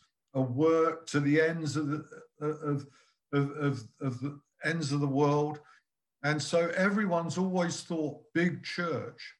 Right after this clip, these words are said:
building, where are we gonna build a building? We need a base.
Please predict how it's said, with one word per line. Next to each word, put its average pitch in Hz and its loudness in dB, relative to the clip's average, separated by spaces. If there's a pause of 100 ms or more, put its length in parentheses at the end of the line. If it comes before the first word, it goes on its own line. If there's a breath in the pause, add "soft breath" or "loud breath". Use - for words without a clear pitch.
(140)
building, 151 2
where 147 2
are 170 2
we 175 -4
gonna 170 -2
build 165 0
a 156 -2
building? 151 -2
We 123 2
need 156 0
a 156 -2
base. 170 -6